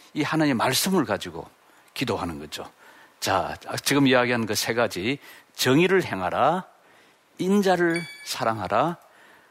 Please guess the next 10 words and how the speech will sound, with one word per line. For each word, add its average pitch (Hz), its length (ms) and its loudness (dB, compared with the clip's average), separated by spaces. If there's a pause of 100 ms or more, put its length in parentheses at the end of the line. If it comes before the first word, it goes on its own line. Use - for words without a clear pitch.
(140)
오직 117 460 -2
하나님과 104 1300 -4
겸손하게 104 840 -2 (260)
하나님과 98 440 -4
동행하는 90 520 -2
삶. 71 500 -6 (460)
이 180 160 2
삶, 117 600 0
이 170 120 0
삶이 143 640 2